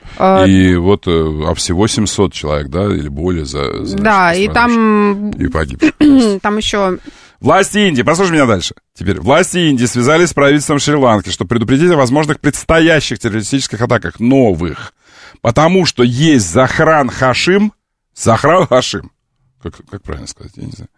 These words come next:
Speaker 2: Есть Захран Хашим, который тренировался, э, для террористической деятельности. Прибыл чувак в Индию, прошу, понятно было. Прибыл чувак в Индию, ко-, который,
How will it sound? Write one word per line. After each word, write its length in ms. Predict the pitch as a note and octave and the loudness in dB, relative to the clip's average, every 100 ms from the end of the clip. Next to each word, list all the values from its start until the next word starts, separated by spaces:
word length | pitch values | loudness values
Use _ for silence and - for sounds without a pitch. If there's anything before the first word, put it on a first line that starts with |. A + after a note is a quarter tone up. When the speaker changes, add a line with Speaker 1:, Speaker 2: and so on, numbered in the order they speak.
| _ _ - - - | _ _ -20 -18 -8
Speaker 2:
Есть 500 | G#2 B2+ G#3+ G#3 G#2 | 0 2 4 2 0
Захран 640 | D3 C#3+ D3+ D#3 G3 G#3+ - _ | 0 2 0 2 2 -2 -8 _
Хашим, 800 | - A#2+ D3+ - - B2+ F#2+ G2+ _ _ _ _ - | -4 0 0 0 2 2 0 -4 _ _ _ _ -2
который 600 | C#3 C#3 - G3 F#3+ D3 | 0 0 2 4 4 2
тренировался, 1200 | - D#3 F3+ F3+ F3 F3+ F3 C#3+ G2+ - - - _ _ _ _ _ _ _ _ _ _ _ _ - | 2 2 2 2 4 4 4 4 2 -2 -10 -14 _ _ _ _ _ _ _ _ _ _ _ _ -2
э, 380 | G2 G#2 G2+ | 2 4 4
для 220 | F#2+ C3 C#3+ | 4 0 2
террористической 640 | C#3 C3+ A#2+ F#3 - C3+ | 0 0 0 -2 0 0
деятельности. 540 | A2 G2+ E2 G2 - _ _ _ - - | 2 2 0 -4 -12 _ _ _ -20 -4
Прибыл 320 | C#3+ A3 G3+ F3 | 0 2 2 2
чувак 420 | F#3+ D#3+ G2 - | 2 2 2 2
в 80 | C3 | 2
Индию, 360 | C#3+ F#2 F2+ | 2 2 -2
прошу, 280 | G2 F#2+ - | -4 -8 -4
понятно 320 | G2+ F#2 D#2+ | -2 -2 -6
было. 160 | F2 - - | -12 -10 0
Прибыл 260 | E3 G3+ | 2 2
чувак 340 | - C#3+ D#3+ B2 | 2 0 0 0
в 80 | |
Индию, 360 | A#2 G2 D#2+ F#2 | 0 0 -2 -6
ко-, 220 | - G#2 - - - | -2 -4 -4 -10 -2
который, 640 | A2 - F#3+ F#3 A#2 | -2 2 4 4 2